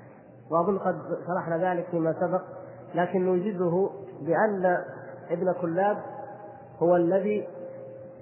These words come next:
كان مؤسسا حقيقيا أو قديما في المذهب، لكن لم يكن يسمى أشعريا، وإنما كان ينسب فيقال الكلابية. ثم تتلمذ عليه أبو الحسن الأشعري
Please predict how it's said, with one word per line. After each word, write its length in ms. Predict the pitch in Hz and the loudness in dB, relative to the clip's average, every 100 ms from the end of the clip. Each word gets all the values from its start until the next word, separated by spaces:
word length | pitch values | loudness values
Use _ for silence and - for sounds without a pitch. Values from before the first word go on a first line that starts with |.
| - | 0
كان 260 | 185 180 | 4 4
مؤسسا 680 | 175 165 190 - 170 - 180 170 - - | 4 4 2 -2 -4 0 0 0 -8 -10
حقيقيا 680 | 156 - 165 190 190 180 165 | -6 -4 -2 0 2 2 0
أو 80 | 156 | -2
قديما 520 | 160 160 190 185 185 - - - - | -2 0 2 2 0 -2 -10 -14 -6
في 60 | |
المذهب، 420 | 156 170 180 190 208 - - - - - - - | -2 -2 0 0 0 -6 -12 -14 -16 -18 -18 -2
لكن 260 | 170 185 185 | 0 2 4
لم 180 | 202 | 4
يكن 180 | 202 185 | 4 2
يسمى 440 | 180 180 175 165 156 | 2 2 4 4 2
أشعريا، 460 | 151 156 180 196 | 0 0 2 4
وإنما 320 | 175 170 170 | 4 4 4
كان 240 | 165 175 175 | 4 4 4
ينسب 380 | 175 175 175 175 - | 4 2 0 -2 -4
فيقال 440 | 160 160 170 180 160 | -2 0 2 2 2
الكلابية. 680 | 156 175 165 156 143 143 120 - - - - - - - - - - | -2 -2 2 2 2 -2 -4 -8 -14 -14 -16 -18 -18 -18 -20 -20 -6
ثم 280 | 196 208 196 196 196 - - - | -2 0 2 2 2 -2 -8 -6
تتلمذ 440 | - 165 202 190 180 | 0 4 4 4 4
عليه 440 | 170 175 208 208 - - | 4 4 2 0 -4 -8
أبو 160 | 165 170 | -2 0
الحسن 420 | 165 - 190 165 | 0 -2 -2 -2
الأشعري 800 | 147 156 160 160 151 170 220 - | -2 -2 -2 -4 -2 0 0 -2